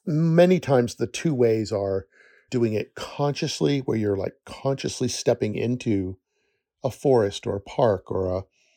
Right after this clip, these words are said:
B L M land or your neighbor or your uncle's farm or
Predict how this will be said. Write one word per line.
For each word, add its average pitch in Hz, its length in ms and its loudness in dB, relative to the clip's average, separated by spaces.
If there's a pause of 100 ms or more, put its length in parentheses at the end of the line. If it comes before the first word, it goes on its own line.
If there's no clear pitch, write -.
(480)
B 123 140 6
L 123 180 8
M 127 120 6
land 104 440 0
or 113 240 0
your 117 140 -2
neighbor 117 440 4
or 117 80 4
your 107 180 0
uncle's 123 360 0
farm 113 500 4
or 107 400 0